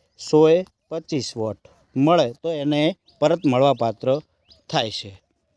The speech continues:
અ, ત્યારબાદનો પ્રશ્ન છે કે જો કોઈ વ્યક્તિને ત્રણ સંતાન હોય અને તેમાંથી એક સંતાન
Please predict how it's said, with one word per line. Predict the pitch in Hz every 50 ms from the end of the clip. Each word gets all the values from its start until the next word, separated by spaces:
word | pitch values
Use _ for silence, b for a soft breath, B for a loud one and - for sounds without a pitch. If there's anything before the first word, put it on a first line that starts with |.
| _ _ _ _ _ _ _ _ _ _ b b b b b b -
અ, | 127 131 135 135 139
ત્યારબાદનો | 131 - 160 165 165 160 160 156 156 156 156 170 170 156
પ્રશ્ન | 151 151 147 135 - - 143 123 117
છે | - 156 180
કે | 226 - _ _ _ - 147 139
જો | 135 143 175 175
કોઈ | - 190 180 165
વ્યક્તિને | 165 156 - - 175 175 165
ત્રણ | 151 151 151 160 165
સંતાન | 151 - 156 160 160 - 160 156 147
હોય | 139 156 165 170 170 - _ 143
અને | 139 143
તેમાંથી | 135 - 151 151 160 165 151 156
એક | 156 151 -
સંતાન | - 147 151 147 156 160 147